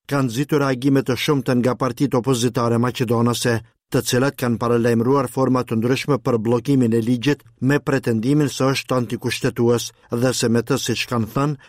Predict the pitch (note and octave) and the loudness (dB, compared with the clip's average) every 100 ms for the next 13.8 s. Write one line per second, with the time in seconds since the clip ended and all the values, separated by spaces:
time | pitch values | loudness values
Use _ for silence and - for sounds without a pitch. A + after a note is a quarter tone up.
0 | - - D3+ C#3 D3 D3+ - C3 C#3+ - | -10 -2 2 2 2 0 0 0 0 0
1 | C#3 B2+ C3 - C#3 B2 B2+ - C#3 - | 0 2 0 -2 -4 -4 -4 -2 -2 0
2 | B2 C#3 - B2 - A#2 A#2 C#3 C#3 _ | -2 -2 -2 -2 0 -2 0 0 -2 _
3 | _ C3 C3 C#3 D3+ C#3 C3+ - A#2 - | _ 0 2 2 2 2 0 -2 -4 -2
4 | C#3 C#3+ C3 B2 A#2 B2+ C3+ C3+ - _ | 0 2 0 -2 -4 0 0 0 -6 _
5 | - C3 D3 C#3+ C#3 B2 B2+ C3+ - C3 | -2 0 2 0 0 0 0 -2 0 0
6 | B2+ B2+ C3 B2 C#3 B2+ B2 C3 B2+ A2+ | 2 0 0 0 2 2 2 0 -2 -2
7 | A#2+ A#2+ G#2+ B2+ B2+ D3 - - - - | -2 -2 -2 0 2 0 -2 -12 -20 -10
8 | A2+ C3 C3 B2+ C3 A#2 A#2 A#2 A#2 A2 | -4 -2 0 0 0 0 0 2 0 -2
9 | - C3+ G#2+ A#2+ A#2+ A#2 A2+ - _ _ | -4 -6 -4 -2 0 -2 -4 -14 _ _
10 | - - C3+ C3 D3+ C#3 C#3+ D#3+ D3+ C3 | -6 0 2 2 2 2 0 0 0 0
11 | C3 D3 C#3 A#2 C3 C3 A#2+ C3 B2 B2 | 0 2 0 0 0 -2 -2 -2 0 2
12 | B2 B2 C#3 C3 A#2 C3 A#2+ B2 - B2 | 2 2 2 2 2 0 -2 -2 -2 -2
13 | - - B2 G#2+ B2 A#2+ C3+ | -2 -4 -4 -2 0 2 2